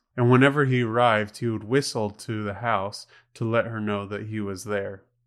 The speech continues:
And funnily enough, this actually annoyed Ulrika greatly,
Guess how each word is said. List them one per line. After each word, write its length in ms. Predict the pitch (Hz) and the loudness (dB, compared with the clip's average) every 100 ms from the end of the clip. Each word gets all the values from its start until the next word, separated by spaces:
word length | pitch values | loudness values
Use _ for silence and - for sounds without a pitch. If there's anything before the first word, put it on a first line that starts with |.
| _ _ _ | _ _ _
And 160 | 117 107 | -6 0
funnily 460 | 139 151 147 131 | 2 4 4 4
enough, 460 | 113 120 120 - - | 2 2 -2 -2 -6
this 240 | 123 123 | -6 -2
actually 480 | 127 120 - 113 104 | -4 -4 -6 -4 -4
annoyed 440 | 101 107 123 139 | -2 0 2 2
Ulrika 420 | 113 98 104 104 104 | 0 -4 -6 -8 -10
greatly, 600 | 104 113 110 104 98 | -2 0 0 -6 -12